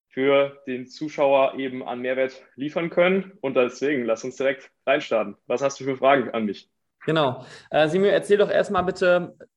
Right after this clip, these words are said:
Speaker 2: wirklich so deine Geschichte. Wer bist du? Äh, wie alt bist du? Was machst du? Äh, woher kommst du? Wie bist du dazu gekommen? Vielleicht auch ein bisschen beruflich.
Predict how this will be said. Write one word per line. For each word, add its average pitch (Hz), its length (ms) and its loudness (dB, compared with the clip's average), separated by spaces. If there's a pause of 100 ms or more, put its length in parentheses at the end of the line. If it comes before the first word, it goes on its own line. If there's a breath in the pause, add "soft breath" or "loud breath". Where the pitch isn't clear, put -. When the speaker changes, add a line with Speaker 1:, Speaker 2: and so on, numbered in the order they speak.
(260)
Speaker 2:
wirklich 151 640 -2
so 170 100 -2
deine 156 300 0
Geschichte. 135 500 -6
Wer 139 140 4
bist 175 400 -4
du? 175 260 0
Äh, 139 180 2
wie - 120 -2
alt 175 240 0
bist 165 280 -6
du? 170 320 -4
Was 139 220 0
machst 160 380 -4
du? 165 360 0
Äh, 135 220 2
woher 147 240 0
kommst 165 380 -4
du? 160 160 -6
Wie 143 80 -4
bist 139 200 -6
du 165 60 -4
dazu 139 320 -2
gekommen? 160 580 0
Vielleicht 143 300 -2
auch 139 140 -2
ein 139 80 -6
bisschen 143 260 -6
beruflich. 143 440 0